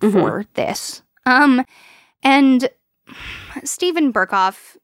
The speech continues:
Speaker 2: is an imperfect artist, but I have gotten so much good from his writing. I have learned so much about theater and writing and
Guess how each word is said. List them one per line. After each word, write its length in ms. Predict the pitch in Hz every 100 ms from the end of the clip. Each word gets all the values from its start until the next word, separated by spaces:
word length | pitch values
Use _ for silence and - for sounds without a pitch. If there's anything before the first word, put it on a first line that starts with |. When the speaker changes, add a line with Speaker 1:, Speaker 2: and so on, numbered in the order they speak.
| _ _ _ -
Speaker 2:
is 180 | 427 370
an 100 | 311
imperfect 680 | 233 214 202 190 196 - 202
artist, 680 | 202 214 302 339 - - - _ -
but 360 | 240 294 196 - _ _ _ _ _
I 540 | 262 285 302 311 302 - _ _ _ -
have 280 | 302 285 226
gotten 340 | 220 277 339
so 300 | 302 233 220
much 320 | 262 269 -
good 400 | - 156 180 254 - _
from 300 | _ - 214
his 580 | 214 202 185 190 - - _ _ _ _
writing. 460 | 185 160 175 226
I 140 | 220 202
have 180 | 214 208
learned 480 | 190 190 190 208
so 280 | 202 - 190
much 320 | 185 180 202
about 360 | 196 190 180 -
theater 640 | - 208 196 190 185 185 -
and 240 | 185 190
writing 640 | 185 175 185 226 277 320 349 _ _ _ -
and 420 | 233 208 190 185